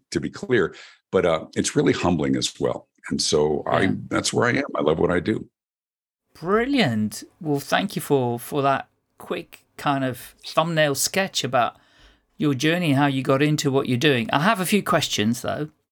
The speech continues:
Speaker 2: and,
Speaker 1: Sure.
Speaker 2: uh, that come up in thinking about it because, um, obviously you had an affinity to acting,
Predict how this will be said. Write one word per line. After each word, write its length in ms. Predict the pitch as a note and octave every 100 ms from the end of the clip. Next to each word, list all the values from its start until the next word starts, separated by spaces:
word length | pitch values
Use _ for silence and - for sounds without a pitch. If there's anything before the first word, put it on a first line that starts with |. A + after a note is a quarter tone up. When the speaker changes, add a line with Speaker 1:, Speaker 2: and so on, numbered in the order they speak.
| _ _ _ _ _ _ -
Speaker 2:
and, 260 | C#3+ C#3+ C#3+
Speaker 1:
Sure. 340 | C#3 - - - _ _ _ D3+
Speaker 2:
uh, 240 | C#3+ C3+
that 240 | C#3+ C3+
come 180 | - D#3
up 240 | C#3 B2+ -
in 200 | C3 B2+
thinking 400 | D3+ C#3 C#3 B2+
about 260 | A#2 A2+
it 100 | A2+
because, 840 | D3+ D3 A3 E3 A#2 A2 A#2+ - - _ _ _ _ _ _ _ _ -
um, 760 | C#3 C3 B2 A#2+ A#2+ B2 - - _ _ _ _ _ _ _ _ _
obviously 440 | F3+ F#3+ G3+ G3 F3+
you 220 | D#3 D#3+
had 240 | D#3+ E3
an 260 | D3 C#3 C3+
affinity 800 | - - E3+ F3 - E3 D#3 D3+
to 280 | C#3+ - -
acting, 760 | C#3 - - C#3+ C#3+ C#3+ C#3+